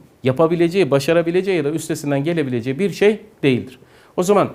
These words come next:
öğretim hizmetlerinde amaç öğrencinin ihtiyacı olan gerekli bilgiyi, beceriyi, donanımı kazandırmak, öğretmek. Öğrenci kişilik hizmetlerinde amaç öğrencinin öğretim hizmetlerinden en iyi şekilde faydalanmasını sağlama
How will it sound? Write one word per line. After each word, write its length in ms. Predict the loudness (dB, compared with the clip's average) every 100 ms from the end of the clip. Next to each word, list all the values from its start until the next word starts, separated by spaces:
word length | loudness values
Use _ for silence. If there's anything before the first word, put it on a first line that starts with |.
| -16 _ 0
öğretim 380 | 2 4 2
hizmetlerinde 540 | 0 0 -2 0 0 2
amaç 400 | 2 0 -2 -4
öğrencinin 720 | 0 2 2 0 -2 0 0 -4
ihtiyacı 540 | -6 -4 0 0 2 2
olan 220 | 2 0
gerekli 400 | 0 -2 -4 -6
bilgiyi, 380 | -4 -2 -2 0
beceriyi, 420 | 0 0 -2 0
donanımı 460 | 0 2 0 -4 -2
kazandırmak, 800 | 0 2 2 2 2 2 0 -8 -6
öğretmek. 680 | 2 4 4 0 0 -2 -2 -10 _ -20 -20 -20 -20 _
Öğrenci 360 | 2 4 2 -2
kişilik 320 | -6 -6 -2
hizmetlerinde 560 | -4 -2 -2 -2 -2 0
amaç 460 | 2 0 -2 -10 -16 _ 2
öğrencinin 880 | 4 4 2 0 0 2 2 0 -6 -20 -20 _
öğretim 420 | 4 4 2 0
hizmetlerinden 720 | -2 -2 -4 -2 -2 -2 -2
en 140 | 0 2
iyi 140 | 2
şekilde 360 | -2 -6 -4 -6
faydalanmasını 840 | -2 -2 0 -4 -4 -8 -10 -10
sağlama 640 | 2 4 4 4 2 0